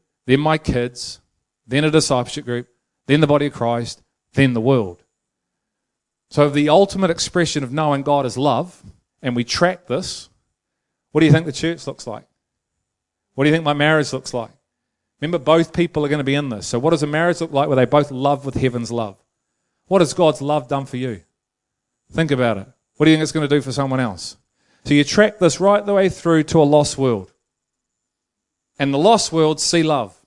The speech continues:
So the question is, do a lost world see love from the people of God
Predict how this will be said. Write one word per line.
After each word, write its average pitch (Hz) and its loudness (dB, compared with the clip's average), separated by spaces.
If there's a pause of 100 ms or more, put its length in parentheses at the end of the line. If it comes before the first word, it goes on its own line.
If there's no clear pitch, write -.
(880)
So - 0
the 165 -4
question 190 0
is, 143 -2
do 151 0
a - 4
lost 175 0
world 160 2
see 156 -2
love 156 -2
from 147 -2
the 139 -10
people 147 -4
of 135 -2
God 127 -4